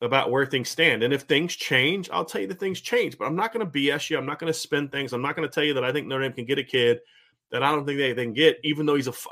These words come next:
'cause I think Javier is a, a five-star cl-, a player, right? And if I were to jump on that board and say, "Hey, hey, got a shot, and then let's do this article, let's do that article," and it's gonna generate money for me,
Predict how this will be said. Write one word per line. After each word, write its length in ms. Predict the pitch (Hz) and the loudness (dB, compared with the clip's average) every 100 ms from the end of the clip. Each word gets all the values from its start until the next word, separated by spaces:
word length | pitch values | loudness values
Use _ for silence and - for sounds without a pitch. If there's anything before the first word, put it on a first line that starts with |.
| - | -12
'cause 140 | 127 | -4
I 60 | 135 | 0
think 240 | 202 220 _ | 0 -2 _
Javier 380 | - 170 175 139 | 0 0 4 2
is 80 | 120 | 2
a, 140 | 110 - | -2 -4
a 80 | 113 | -10
five-star 500 | - 139 120 123 107 | -2 0 0 -2 -4
cl-, 260 | - - 123 | -8 -10 -10
a 40 | |
player, 360 | - 240 139 98 | -2 0 0 2
right? 280 | 107 160 196 _ _ _ _ _ _ - | 4 4 2 _ _ _ _ _ _ -2
And 480 | 147 143 135 127 120 _ _ 76 78 | 2 2 2 -2 -8 _ _ -18 -4
if 140 | 143 147 | 0 4
I 120 | 156 | 4
were 120 | 170 | 6
to 180 | 147 135 135 | 4 2 0
jump 300 | 131 165 165 | 4 4 6
on 160 | 170 165 | 4 6
that 220 | 156 123 | 4 4
board 340 | 143 233 214 | 4 8 8
and 80 | 135 | 6
say, 140 | 123 | -2
"Hey, 260 | 104 208 101 | 2 2 2
hey, 120 | 127 | -4
got 180 | 123 135 | -2 -4
a 40 | |
shot, 220 | - 226 175 | 0 0 0
and 80 | |
then 100 | 107 | -2
let's 140 | 113 - | -4 0
do 140 | 139 | 4
this 180 | 175 233 | 6 6
article, 300 | 135 113 101 | 4 2 -4
let's 140 | 110 | -8
do 100 | 151 | 0
that 160 | 151 180 | 2 4
article," 280 | 165 123 110 | 2 2 -2
and 60 | |
it's 120 | 131 - | -2 -2
gonna 160 | 214 | -2
generate 440 | 131 139 160 165 131 | 2 2 4 4 4
money 280 | 123 143 | 2 2
for 160 | 139 - | 0 0
me, 340 | 185 220 180 | 0 0 -2